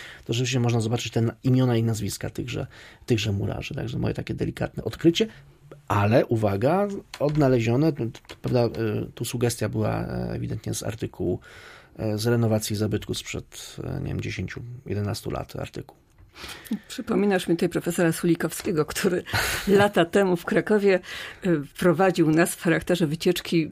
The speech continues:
Speaker 2: po Krakowie, wcale nie na zasadzie: "Proszę państwa, tutaj sukiennice,
Speaker 1: Nie.
Speaker 2: tutaj wieża", tylko, e, pokazywał w kamieńcy: "Popatrzcie, drodzy państwo,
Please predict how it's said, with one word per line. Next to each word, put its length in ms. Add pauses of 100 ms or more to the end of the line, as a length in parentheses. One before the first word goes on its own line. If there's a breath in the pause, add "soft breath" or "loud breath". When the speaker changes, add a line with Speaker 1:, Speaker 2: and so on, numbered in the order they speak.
Speaker 2:
po 100
Krakowie, 480
wcale 360
nie 100
na 120
zasadzie: 500 (280)
"Proszę 240
państwa, 340
tutaj 260
sukiennice, 680
Speaker 1:
Nie. 100
Speaker 2:
tutaj 260
wieża", 400 (360 loud breath)
tylko, 240 (300)
e, 40
pokazywał 640
w 140
kamieńcy: 500
"Popatrzcie, 800
drodzy 300
państwo, 560